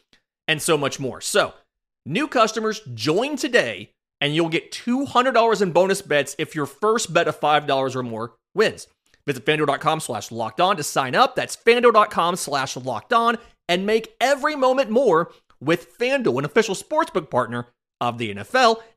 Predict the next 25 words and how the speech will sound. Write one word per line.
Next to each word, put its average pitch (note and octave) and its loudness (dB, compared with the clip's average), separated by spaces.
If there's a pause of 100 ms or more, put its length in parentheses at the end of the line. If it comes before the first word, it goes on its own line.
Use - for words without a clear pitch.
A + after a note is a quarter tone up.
and A#3 -2
the C4 -4
official C4 -2
sportsbook C3 -6
partner A#2 -6 (480)
of C3 -2
the D3+ 2
Locked G#2 -6
On A2+ -6
Podcast F2 -10
Network. A#2+ -10 (3500)
Final C#4 2
segment G#3 0
of D#3 -2
Locked D3+ 0
On D3+ -2
M C#3 -2
L C3+ -2
B B2+ -8
Prospects A#2+ -6
here D#3 -4
on A#2+ -8
Monday. B2 -4
And F3+ -2
just A3 -2